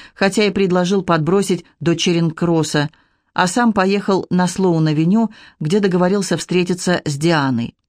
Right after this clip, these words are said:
Однако Вилли вовсе не собиралась возвращаться в Суссекс.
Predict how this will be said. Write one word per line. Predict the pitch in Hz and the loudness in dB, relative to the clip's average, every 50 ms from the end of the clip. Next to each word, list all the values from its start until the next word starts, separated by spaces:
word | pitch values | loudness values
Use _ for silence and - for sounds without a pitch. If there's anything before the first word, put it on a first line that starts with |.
| _ _ _ _ _ _ _ _ _ _ _ _ _ _ _ _ _ - | _ _ _ _ _ _ _ _ _ _ _ _ _ _ _ _ _ -2
Однако | 156 165 147 151 165 160 156 170 160 | -2 0 2 0 0 0 0 0 0
Вилли | 147 147 160 151 151 | 2 2 2 2 2
вовсе | 151 139 151 147 - - 156 | 2 2 0 0 0 0 0
не | 156 151 | 0 0
собиралась | 143 - 156 139 156 165 196 208 190 156 - | 0 -2 -2 -2 0 0 0 0 -2 -2 -4
возвращаться | 131 143 139 135 135 131 - 156 135 - - - 131 | -6 -4 -2 -2 -4 -2 -2 -2 -2 -4 -4 -8 -8
в | 127 | -6
Суссекс. | - - 143 - - 110 - - - - | -4 -4 -4 -4 -6 -10 -10 -12 -14 -16